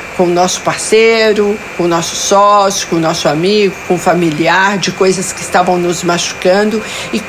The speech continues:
com a lua minguante é fácil falar, porque os ânimos não estão acirrados. Nós ouvimos e a gente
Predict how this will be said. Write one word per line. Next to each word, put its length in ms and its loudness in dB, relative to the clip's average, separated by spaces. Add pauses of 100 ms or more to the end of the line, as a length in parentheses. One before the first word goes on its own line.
(140)
com 80 0
a 60 0
lua 220 2
minguante 520 0
é 40 -4
fácil 480 -4
falar, 520 -2 (360)
porque 300 0
os 200 2
ânimos 460 2
não 160 0
estão 400 0
acirrados. 1040 -4 (280)
Nós 520 2
ouvimos 1120 0
e 80 2
a 80 4
gente 340 -2